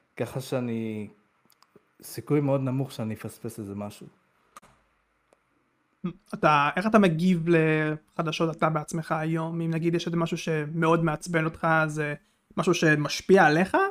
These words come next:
Speaker 2: ביום יום אפילו, אה, לרמה כזאת, או שזה כזה, זה רע ונמשיך הלאה?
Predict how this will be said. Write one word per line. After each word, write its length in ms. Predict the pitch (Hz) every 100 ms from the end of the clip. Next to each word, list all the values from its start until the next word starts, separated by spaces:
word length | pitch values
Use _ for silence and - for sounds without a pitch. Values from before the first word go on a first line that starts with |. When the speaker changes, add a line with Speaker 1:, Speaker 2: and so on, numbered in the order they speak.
| - -
Speaker 2:
ביום 300 | 170 165 160
יום 200 | 160 226
אפילו, 420 | 233 285 294 302
אה, 320 | 226 165 160 151 -
לרמה 300 | 175 165 160
כזאת, 320 | 170 165 254
או 80 | 370
שזה 240 | - 269 240
כזה, 480 | 233 214 214 202 190 190 - _ _ _ _ _ - _ -
זה 180 | 175 233
רע 200 | 190 180
ונמשיך 400 | 160 151 - -
הלאה? 120 | -